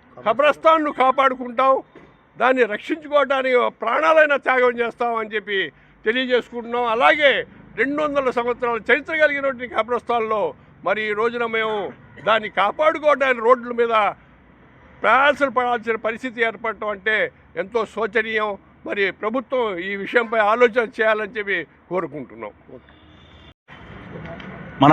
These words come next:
Speaker 2: ఆంధ్రప్రదేశ్లోనే కాదు, దేశవ్యాప్తంగా ఏ రోజు ఎక్కడ ఖబరస్థాన్ ఉన్న చోట రోడ్డు మార్గం వేయాలనే ఆలోచన ఏ ప్రభుత్వానికి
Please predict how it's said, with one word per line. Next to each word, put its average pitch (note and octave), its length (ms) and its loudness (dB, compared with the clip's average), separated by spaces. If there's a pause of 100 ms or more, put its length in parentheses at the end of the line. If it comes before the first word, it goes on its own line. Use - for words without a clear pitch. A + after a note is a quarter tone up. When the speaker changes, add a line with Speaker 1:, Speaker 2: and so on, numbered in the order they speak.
(120)
Speaker 2:
ఆంధ్రప్రదేశ్లోనే F#3 720 8 (100)
కాదు, F3 240 10 (1040)
దేశవ్యాప్తంగా G3 840 8 (720)
ఏ F#3 40 10 (140)
రోజు G3+ 300 8 (240)
ఎక్కడ G3 260 6 (1300)
ఖబరస్థాన్ G3 680 6
ఉన్న G3 100 4 (140)
చోట F#3+ 220 6 (960)
రోడ్డు G#3+ 220 8 (120)
మార్గం G3+ 360 6 (120)
వేయాలనే F#3+ 440 6 (120)
ఆలోచన F#3+ 340 2 (800)
ఏ F3+ 40 8 (120)
ప్రభుత్వానికి G3 600 0